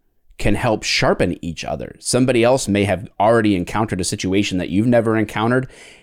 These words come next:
Now the guessing work is done. It's taken, taken out of there, right? You, you can, you can avoid the mistakes,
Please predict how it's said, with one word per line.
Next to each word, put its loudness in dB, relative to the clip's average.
Now 0
the -2
guessing 0
work 0
is -2
done. -4
It's -6
taken, -2
taken 0
out 2
of 0
there, -8
right? 0
You, 0
you 0
can, 0
you 2
can 2
avoid 2
the 2
mistakes, -2